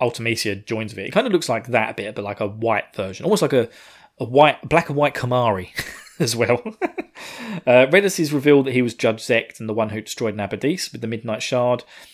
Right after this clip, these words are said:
and his sacrifice really worked. Yeah, it did work, but I felt like they could have paced out that, all that stuff, to be honest with you, Fro-, Frost. Um,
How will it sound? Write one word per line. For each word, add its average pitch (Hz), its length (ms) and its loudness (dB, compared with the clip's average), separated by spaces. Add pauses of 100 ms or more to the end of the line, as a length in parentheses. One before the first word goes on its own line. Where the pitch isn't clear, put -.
(140)
and 113 120 -10
his 123 140 -2
sacrifice 117 520 0
really 101 260 -6
worked. 117 380 0 (180)
Yeah, 220 260 0
it 196 160 -6
did 269 180 4
work, 143 420 6
but 151 60 0
I 151 40 2
felt 165 200 2
like 160 100 2
they 139 60 2
could 143 140 0
have - 80 -2
paced 147 340 0
out 123 360 -2
that, 113 320 -8 (520)
all 131 180 -4
that 110 220 0
stuff, - 400 -8 (260)
to - 80 -16
be 131 80 -4
honest 104 180 -8
with 104 100 -10
you, 98 60 -12
Fro-, 117 220 -8
Frost. - 340 -10 (540)
Um, 143 440 4